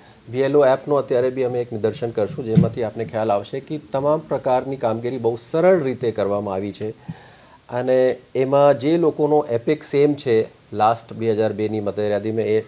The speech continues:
સામેથી પોઇન્ટ કરવામાં આવી રહ્યું છે, સીધા એમને ક્લિક જ કરવાનું છે, એની તમામ ડિટેલ ત્યાંથી ફેચ થાય છે. મેપિંગ માટે અગર પોતાનું નામ હોય તો એ સર્ચ કરવાની ફેસિલિટી છે, પોતાનું નામ ના હોય, ફાધરનું નામ સર્ચ કરવાનું હોય, મધરનું નામ સર્ચ કરવાનું હોય, દાદા દાદીનું કરવાનું હોય, એ બી ઓપ્શન્સ છે.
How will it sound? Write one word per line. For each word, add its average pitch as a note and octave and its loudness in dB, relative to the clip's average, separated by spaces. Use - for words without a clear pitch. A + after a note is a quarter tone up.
સામેથી C3+ 0
પોઇન્ટ C3+ -2
કરવામાં C3+ 0
આવી B2 -2
રહ્યું C3+ -8
છે, C#3+ -8
સીધા A#2 -2
એમને A2+ 0
ક્લિક A2 -4
જ C3 -2
કરવાનું B2+ -2
છે, C#3 -8
એની A2 -4
તમામ A#2 -2
ડિટેલ A#2 -2
ત્યાંથી A2 -4
ફેચ A#2+ -6
થાય B2+ -2
છે. C#3 -8
મેપિંગ B2 4
માટે C#3+ 4
અગર C3+ 8
પોતાનું D#3 4
નામ D3+ 6
હોય D3 4
તો D3 0
એ B2 2
સર્ચ C#3+ 0
કરવાની C#3 2
ફેસિલિટી C#3 -4
છે, - -6
પોતાનું B2 0
નામ A#2 4
ના A2+ 2
હોય, C#3+ 4
ફાધરનું B2+ -2
નામ C3+ 0
સર્ચ C3 -2
કરવાનું C3+ -4
હોય, C3 -4
મધરનું A2+ -2
નામ C3 -2
સર્ચ C3 -6
કરવાનું B2+ -4
હોય, C3 -6
દાદા A2 2
દાદીનું B2+ 0
કરવાનું C3+ -4
હોય, E3+ -4
એ E3 0
બી F3 0
ઓપ્શન્સ E3+ -2
છે. E3+ -8